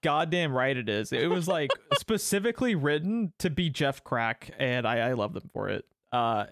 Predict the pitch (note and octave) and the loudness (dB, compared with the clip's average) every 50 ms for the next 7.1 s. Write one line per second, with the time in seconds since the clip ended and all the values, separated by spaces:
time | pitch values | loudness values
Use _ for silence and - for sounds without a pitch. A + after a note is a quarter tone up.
0 | - B2+ C3+ - - C3 B2+ - _ - - - - F3 F#3 F#3 D#3+ D#3 E3 C#3 | -4 -2 -2 -2 -2 -4 -6 -8 _ -12 -6 -2 0 0 2 2 0 0 0 0
1 | D3+ C3+ C#3 D3 - E3 C#3+ - D3+ C#3+ C3 C3+ C#3 - D3 C#3+ - D#3 C#3 D3 | 2 2 2 2 0 0 -2 0 -2 0 0 0 -2 -2 -4 -2 -2 -2 0 0
2 | C3+ A#2+ - - C#3+ D3 E3 G3 G3+ - - C#3+ C#3 C#3 - C3+ C#3 C#3 C#3+ C3+ | -2 -4 -2 -2 0 0 2 0 0 0 2 2 2 2 2 2 0 0 0 0
3 | C3+ C#3 - C3+ - - C#3+ C3+ C3+ A#2+ - - - C3 C3 B2+ B2 A#2 A#2+ C#3 | -2 -2 -2 -2 -2 0 0 0 0 -2 -4 -4 -2 0 0 0 0 -2 0 0
4 | C3+ C3+ B2+ C#3 C3+ C3 A2+ A2+ A#2+ B2 B2 B2 A#2+ G#2+ G#2 G2+ - G#2+ A2+ - | 0 0 0 0 -2 -2 -2 0 -2 -2 -2 -2 -4 -4 -4 -4 -2 -4 -2 -2
5 | A2+ G#2 - G#2 - D3+ D#3+ F3 F#3 G3 F#3+ F3+ E3 D#3+ D#3+ E3+ E3 D#3+ D#3 - | -4 -4 -4 -4 -2 0 0 2 2 2 2 2 2 2 2 2 2 0 0 -2
6 | - F3 E3 B2+ - - C3+ C3 C#3 C3 - C#3 A#2 G#2 G#2 - - - - - | -4 -6 -6 -6 -6 -6 -6 -6 -6 -4 0 2 4 4 2 2 -2 -6 -16 -16
7 | - | -20